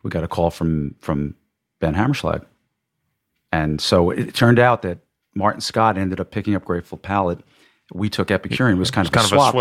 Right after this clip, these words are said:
Speaker 2: switch.
Speaker 1: We went from
Speaker 2: Switch.
Speaker 1: six million to two million, and we were happier than pigs and shit.
Speaker 2: So is it important to say,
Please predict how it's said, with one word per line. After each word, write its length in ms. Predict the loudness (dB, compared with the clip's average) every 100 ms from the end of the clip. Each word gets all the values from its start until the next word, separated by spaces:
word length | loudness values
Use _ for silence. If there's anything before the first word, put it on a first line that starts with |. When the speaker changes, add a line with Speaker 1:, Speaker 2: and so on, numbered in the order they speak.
| 2
Speaker 2:
switch. 60 | 2
Speaker 1:
We 80 |
went 160 | 0 0
from 160 | 0 -2
Speaker 2:
Switch. 80 |
Speaker 1:
six 260 | 0 -2 -2
million 360 | 0 0 -2 -4 -10 _
to 80 | -8
two 200 | 2 4
million, 440 | 6 4 0 -2 -6 _
and 140 | -2 2
we 80 | 4
were 100 | 4
happier 340 | 4 2 -2
than 100 | -2
pigs 180 | -2 -2
and 100 | -2
shit. 300 | -2 -4 -6 _ _
Speaker 2:
So 180 | 2 4
is 140 | 4
it 80 | 4
important 580 | 2 2 2 2 0 -8
to 100 | -8
say, 500 | -2 2 2 2